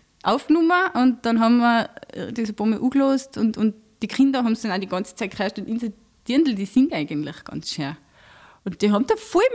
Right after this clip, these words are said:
mitgesungen, weil ich beim Auto fahren und dann voll, wie, wie wir glücklich sind. Und dann hab ich gedacht, wow.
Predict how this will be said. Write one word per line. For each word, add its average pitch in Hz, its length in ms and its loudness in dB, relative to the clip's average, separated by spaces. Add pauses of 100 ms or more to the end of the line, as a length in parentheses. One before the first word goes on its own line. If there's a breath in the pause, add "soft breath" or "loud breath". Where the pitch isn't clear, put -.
mitgesungen, 349 380 2
weil 196 260 -2
ich 240 80 -2
beim 240 140 0
Auto 302 320 0
fahren 226 400 0
und 233 80 -2
dann 269 160 0
voll, 320 140 2 (180)
wie, 311 60 2
wie 523 880 4
wir 370 60 -4
glücklich 330 360 -4
sind. 349 220 4
Und 262 160 -2
dann 117 120 -2
hab 101 120 -4
ich 170 140 -4
gedacht, - 140 -12
wow. 262 320 0